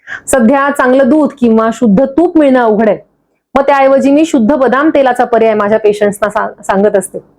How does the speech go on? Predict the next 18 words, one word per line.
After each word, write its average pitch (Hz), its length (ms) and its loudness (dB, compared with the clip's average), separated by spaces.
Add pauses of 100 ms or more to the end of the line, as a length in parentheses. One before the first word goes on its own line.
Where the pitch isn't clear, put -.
(400)
तेही 277 160 2
पोटातून 285 580 0
घेण्यासाठी 277 500 0
बनवलेलं 220 460 0
असावं. 196 360 -4 (400)
त्यासाठी 233 380 0
उच्च 247 300 0
दर्जाचे 208 560 2
मधुर 208 340 2
चवीचे 254 400 0
बदाम 220 340 0
वापरून 208 360 0 (380)
लाकडी 220 360 0
घाण्यावर 285 380 2
जे 240 140 0
तेल 233 200 2
बनवलेलं 208 460 2
आहे 202 120 2